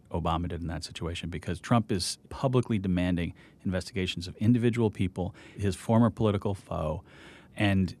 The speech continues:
really the concern that gets expressed by a lot of the folks I talk to is all of this stuff just makes the D O J look like a political tool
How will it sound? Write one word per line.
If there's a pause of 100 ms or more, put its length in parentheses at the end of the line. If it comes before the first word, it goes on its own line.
(260)
really
the
concern
that
gets
expressed
by
a
lot
of
the
folks
I
talk
to
is (600)
all
of
this
stuff
just
makes
the
D
O
J
look
like
a
political
tool